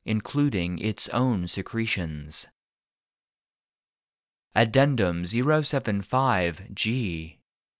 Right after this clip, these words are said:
A cup of S C P zero seven five's secretions was successfully harvested by using S C P two nine four, a coffee vending machine which can dispense any liquid. Testing is underway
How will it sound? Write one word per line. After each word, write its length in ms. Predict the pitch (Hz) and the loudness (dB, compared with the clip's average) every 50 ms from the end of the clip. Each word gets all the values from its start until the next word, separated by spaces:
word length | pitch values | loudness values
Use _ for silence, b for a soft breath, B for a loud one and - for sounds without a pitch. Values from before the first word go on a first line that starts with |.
| _ - | _ -2
A 140 | - 120 120 | 0 0 0
cup 520 | - - - 139 151 131 92 80 - - - | 0 -2 -2 2 4 4 4 4 2 0 0
of 160 | - 117 110 - | 0 0 2 4
S 160 | - 147 151 | 2 2 2
C 200 | - - 180 180 165 | 0 -2 -2 -4 -4
P 340 | - - 117 107 104 104 104 | -4 -4 -2 0 0 0 0
zero 360 | 101 110 123 139 151 151 147 | -2 0 0 2 2 2 2
seven 340 | 139 - 123 110 113 104 101 | 0 -2 -2 0 0 -2 0
five's 560 | - 123 120 123 117 107 101 - - - - | 0 0 0 0 0 0 -2 -4 -6 -6 -6
secretions 880 | - 117 - - 139 139 147 - - 98 85 76 78 78 78 78 - - | -6 -6 -6 -6 -6 -4 -2 -2 -2 -2 -2 -4 -4 -6 -6 -6 -6 -6
was 260 | - 113 113 117 113 | -2 -2 -2 0 0
successfully 760 | - - 123 - - - - 151 147 - - - 139 135 120 | -2 -2 -2 -4 -2 0 0 0 0 0 -4 -4 -2 -2 -2
harvested 760 | 107 - 135 147 156 151 117 113 98 - - 92 90 87 85 - | -2 -2 0 0 0 0 0 -2 -4 -6 -4 -4 -4 -4 -2 0
by 160 | 104 107 113 | 0 0 0
using 680 | 110 113 131 147 147 135 110 98 87 85 85 87 - - | 0 -2 -2 -2 -2 -2 -2 -2 -4 -2 -4 -4 -2 -2
S 160 | 127 143 - | -2 -2 -2
C 220 | - - 165 160 | -4 -6 -6 -6
P 340 | - - - 104 101 95 95 | -6 -6 -6 -4 -2 -2 -2
two 300 | - - - - 147 147 | -4 -6 -6 -6 -4 -4
nine 340 | 143 123 98 92 92 90 90 | -2 0 0 0 0 -2 -4
four, 640 | 92 - - 143 143 143 123 92 82 78 76 - - _ _ _ - | -8 -6 -2 -2 0 2 2 0 0 -2 -4 -8 -12 _ _ _ -2
a 100 | 110 110 | -2 -2
coffee 460 | - - - 139 143 143 - 131 120 | -2 0 2 2 2 4 4 2 2
vending 420 | 107 110 123 139 151 139 139 123 104 | 4 4 2 2 2 2 2 2 2
machine 560 | 95 90 - - - 90 80 78 78 80 85 | 0 0 -2 -2 -4 -4 -6 -6 -8 -6 -4
which 240 | 92 92 - - - | -4 -4 -4 -4 -4
can 220 | - 117 117 117 | -2 -2 0 0
dispense 580 | 113 110 - - - 127 123 120 117 120 - - - - | 0 -2 -2 -2 0 0 2 2 0 -2 -4 -6 -4 -2
any 380 | 123 135 147 143 117 95 92 | 0 0 2 2 0 0 0
liquid. 680 | 92 95 110 131 127 - 101 90 78 76 76 76 76 - _ _ _ _ _ _ _ _ _ _ _ - | -2 -2 -2 -2 -4 -2 -4 -2 -2 -4 -6 -10 -12 -16 _ _ _ _ _ _ _ _ _ _ _ -2
Testing 480 | - 143 151 - - - 113 98 95 | 2 2 2 2 2 0 0 0 0
is 160 | 98 101 107 113 | 0 -2 0 0
underway 720 | - 120 131 127 127 117 110 120 127 131 110 85 80 85 | 0 2 2 2 2 2 2 2 2 2 2 0 -2 -4